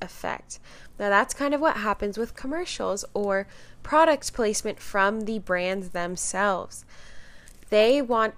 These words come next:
other people to do the posting for them. So that's where you get these trips. That's where you get these influencer paid promotions.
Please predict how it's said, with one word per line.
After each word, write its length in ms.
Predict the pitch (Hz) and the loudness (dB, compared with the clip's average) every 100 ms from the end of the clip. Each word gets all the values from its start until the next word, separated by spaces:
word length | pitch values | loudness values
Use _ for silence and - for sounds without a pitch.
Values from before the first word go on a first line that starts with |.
| - | 4
other 320 | 226 269 285 | 4 4 0
people 380 | 285 269 285 277 | -2 0 0 0
to 140 | 254 | 0
do 180 | 233 233 | 0 0
the 100 | 214 | 0
posting 520 | 220 202 196 202 202 | -2 -2 -2 -2 -4
for 280 | - 185 180 | -4 -2 -2
them. 340 | 165 - - - - - - - - - - - | -2 -6 -8 -10 -10 -6 -6 -6 -10 -10 -6 -4
So 160 | - 226 | 0 4
that's 280 | 214 208 - | 4 4 2
where 100 | 262 | 2
you 140 | 277 | 4
get 180 | 247 240 | 2 2
these 200 | 254 - | 0 0
trips. 420 | - 226 202 - - - - - | 2 4 4 0 -8 -14 -16 -6
That's 260 | - 202 - | 2 2 2
where 100 | 247 | 0
you 160 | 247 226 | 0 0
get 240 | 220 - | -2 -2
these 400 | 214 208 202 - - | -2 0 -2 -2 0
influencer 600 | 208 - 214 214 - 226 | 0 0 -2 0 0 -2
paid 320 | - 214 208 | 0 0 0
promotions. 920 | - 214 190 196 - 190 185 190 - | 0 2 2 2 0 0 0 -2 -6